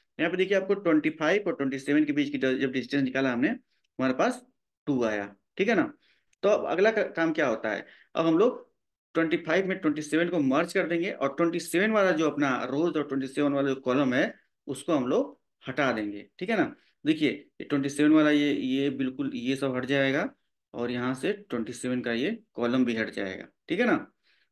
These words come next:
तो अब अगले स्टेप में क्या आएगा देखिएगा, बिल्कुल ये यहाँ से हट जाएगा। अगले स्टेप में ट्वेंटी फ़ाइव और ट्वेंटी सेवन एक साथ हो जाएंगे।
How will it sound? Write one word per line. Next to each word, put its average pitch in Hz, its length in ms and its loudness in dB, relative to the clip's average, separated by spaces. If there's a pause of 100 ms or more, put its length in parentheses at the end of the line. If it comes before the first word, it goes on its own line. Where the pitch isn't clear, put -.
(200)
तो 190 120 4
अब 165 260 0
अगले 175 280 2
स्टेप 202 200 0
में 190 140 -2
क्या 180 160 2
आएगा 180 280 -2 (160)
देखिएगा, 151 480 -2 (420)
बिल्कुल 156 500 -4 (100)
ये 143 280 2
यहाँ 135 220 2
से 139 120 -6
हट 131 100 -2
जाएगा। 143 340 0
अगले 143 300 0
स्टेप 147 160 -2
में 156 100 2
ट्वेंटी 139 220 0
फ़ाइव 143 240 0
और 143 100 -2
ट्वेंटी 135 200 -2
सेवन 147 260 0
एक 143 160 -4
साथ 156 180 -2
हो 165 80 0
जाएंगे। 170 320 2